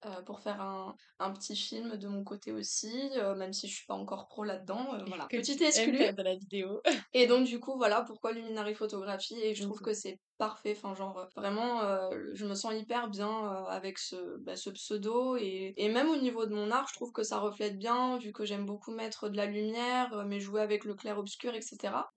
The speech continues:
Speaker 2: Est-ce que tu peux nous dire, du coup, qu'est-ce que c'était tes plus grandes difficultés quand t'as commencé et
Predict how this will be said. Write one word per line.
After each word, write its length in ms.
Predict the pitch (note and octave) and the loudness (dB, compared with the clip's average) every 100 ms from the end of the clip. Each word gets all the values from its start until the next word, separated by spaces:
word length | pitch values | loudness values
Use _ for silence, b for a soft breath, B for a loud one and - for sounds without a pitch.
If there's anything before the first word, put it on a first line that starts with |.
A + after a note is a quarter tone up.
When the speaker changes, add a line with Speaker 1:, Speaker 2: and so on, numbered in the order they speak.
| - | 2
Speaker 2:
Est-ce 180 | C4 - | 4 6
que 60 | |
tu 140 | F4+ E4 | 4 4
peux 120 | A#3 | 2
nous 140 | A3 | 2
dire, 320 | G3+ F#3+ C4 C4 | 0 0 0 0
du 100 | G3 | -4
coup, 160 | C4 | -4
qu'est-ce 220 | C4+ A3 | -2 -2
que 80 | - | -4
c'était 200 | G3+ A#3+ | -4 -2
tes 120 | A#3+ | -2
plus 160 | G3+ F#3+ F3 | -4 -6 -8
grandes 260 | - B3 | 0 0
difficultés 580 | G#3+ G3+ G3+ F#3+ G3 A3 | 0 -4 -8 -8 0 0
quand 160 | G#3+ F3 | 0 -6
t'as 120 | E3+ | -6
commencé 760 | - - G3+ F#3+ F#3+ A#3+ C4+ D#4+ A#3 | -8 -4 -4 -4 -4 0 0 -2 0
et 240 | A#3 C4 | 2 0